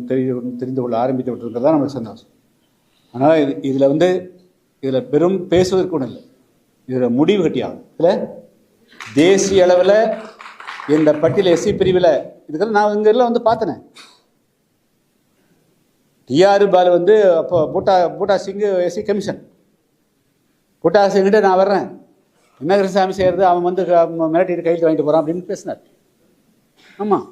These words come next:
நான் சோ-, சோனியா மேடத்தோட சொல்லுவாங்க, சொல்றான், அவன் வந்தான், ஆ, அவன் கையெழுத்து வாங்கிட்டு போறான் அப்படின்னு.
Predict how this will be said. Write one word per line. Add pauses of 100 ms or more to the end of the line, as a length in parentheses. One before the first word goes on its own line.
(1200)
நான்
சோ-,
சோனியா
மேடத்தோட
சொல்லுவாங்க,
சொல்றான்,
அவன்
வந்தான், (520)
ஆ, (200)
அவன்
கையெழுத்து
வாங்கிட்டு
போறான்
அப்படின்னு.